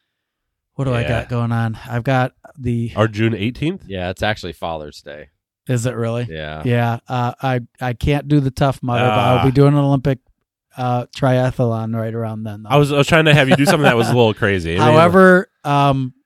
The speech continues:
Speaker 1: let's, let's talk, 'cause I would love to do something like that.
Speaker 3: It's pretty incredible.
Speaker 1: Yes. Um, W was world, meaning it's a lot bigger than just the way we do things, and just being curious about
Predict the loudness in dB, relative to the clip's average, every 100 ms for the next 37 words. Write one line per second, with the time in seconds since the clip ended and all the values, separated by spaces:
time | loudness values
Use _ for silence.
0 | _ _ _ -8 -2 -2 -4 -12 -2 -2
1 | -2 0 0 0 -4 -4 -2 0 0 -2
2 | -2 -4 -4 -2 -4 -4 -6 -4 -6 -8
3 | -12 -8 -8 -8 -8 -8 -8 -6 -2 0
4 | -2 -6 -18 _ _ _ _ -6 -2 -2
5 | -2 -8 _ _ _ -4 -2 0 0 0
6 | -2 -2 0 2 2 0 -6 -12 -8 -4
7 | -4 -4 -4 -8 -16 -20 -20 -12 -10 -10
8 | _ -8 -4 -4 -4 -4 -4 -4 -2 0
9 | 0 0 0 -2 -4 -4 -4 -6 -10 -12
10 | -8 -6 -6 -8 -12 -10 -6 -6 -4 -4
11 | -4 -6 -8 -10 -10